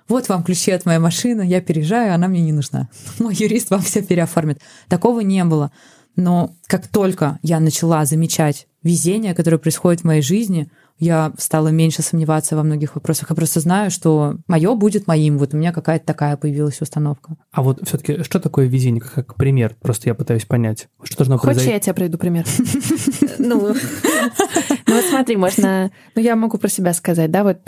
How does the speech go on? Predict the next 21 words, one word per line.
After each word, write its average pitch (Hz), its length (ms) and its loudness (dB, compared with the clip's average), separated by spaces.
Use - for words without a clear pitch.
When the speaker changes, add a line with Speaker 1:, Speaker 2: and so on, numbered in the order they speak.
Speaker 3:
когда 190 240 0
я 190 40 0
рожала 196 220 2
ребенка, 240 320 0
у - 20 2
меня 190 140 2
были 190 160 2
очень 190 160 -2
сложные 190 360 0
роды, 226 240 2
я 196 120 2
попала 196 280 2
в - 20 0
реанимацию. 180 580 0
По 175 100 0
сути, 269 260 -2
меня 196 160 2
мог 190 140 0
спасти 202 300 0
один 214 220 0
врач. 165 300 0